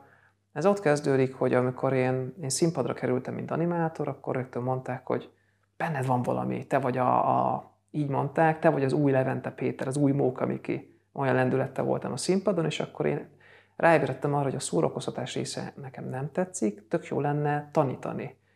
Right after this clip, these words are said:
És hogy mivel lehet a legjobban tanítani a, a, a színpadon, vagy interaktív játékokkal,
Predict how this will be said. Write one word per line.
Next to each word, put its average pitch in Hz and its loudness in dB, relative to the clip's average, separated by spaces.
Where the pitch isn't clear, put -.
És - -10
hogy 143 0
mivel 165 4
lehet 175 4
a 175 4
legjobban 170 2
tanítani 165 0
a, 160 2
a, 160 -2
a 156 -4
színpadon, 160 -2
vagy 139 4
interaktív 143 0
játékokkal, 180 2